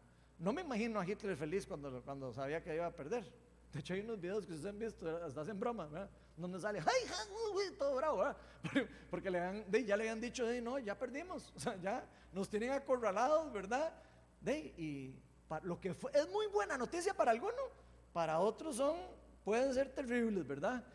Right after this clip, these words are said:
Y puede generar un contrapeso o puede generar algún tipo de, incluso de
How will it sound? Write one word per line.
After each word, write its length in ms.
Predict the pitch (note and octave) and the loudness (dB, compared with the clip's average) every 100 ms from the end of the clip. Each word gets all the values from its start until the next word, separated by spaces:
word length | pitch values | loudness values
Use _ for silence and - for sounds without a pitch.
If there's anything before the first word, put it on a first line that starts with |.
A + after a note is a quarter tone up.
| - | -6
Y 80 | A3+ | -2
puede 300 | - G#3+ C4 | 2 4 4
generar 460 | C4+ C4 A3 C#4+ - - - - - - - | 4 4 4 4 0 -8 -20 -20 -20 -20 0
un 200 | A3+ A3+ | 2 2
contrapeso 1120 | - A#3+ A3 G#3 G#3+ F#3 - D#4+ F4+ B3 D#3+ - | 4 6 6 4 4 6 10 10 10 2 -2 -2
o 100 | F3+ | -2
puede 260 | G#3 A#3+ | 2 2
generar 420 | C4 A#3 G#3+ A#3+ | 2 0 4 4
algún 280 | B3+ A#3 B3 | 4 0 -2
tipo 360 | - B3+ D4+ C4+ | -2 -4 2 4
de, 440 | B3+ G#3+ F3 C#3+ - - - - | 4 2 0 -4 -8 -16 -20 -8
incluso 600 | F3+ - G3+ A3+ G#3 C4 | -6 -4 0 2 2 0
de 480 | B3 G#3 F3 C#3+ | 0 0 -2 -4